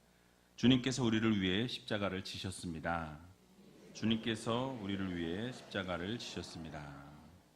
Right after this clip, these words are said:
예, 오늘 본문은,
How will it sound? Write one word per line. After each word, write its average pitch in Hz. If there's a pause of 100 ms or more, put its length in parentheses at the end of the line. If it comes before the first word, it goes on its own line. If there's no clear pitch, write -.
(2000)
예, 98
오늘 123
본문은, 127